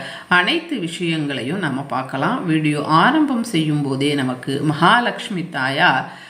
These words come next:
பூ விழுந்து அருள் கொடுத்தாங்க.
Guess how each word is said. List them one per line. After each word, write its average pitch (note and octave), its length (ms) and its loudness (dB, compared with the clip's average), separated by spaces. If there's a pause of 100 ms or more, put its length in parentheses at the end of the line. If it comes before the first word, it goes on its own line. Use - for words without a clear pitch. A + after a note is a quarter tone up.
(300)
பூ D4 180 0 (180)
விழுந்து G#3 640 2
அருள் E3+ 380 4
கொடுத்தாங்க. C#3+ 520 2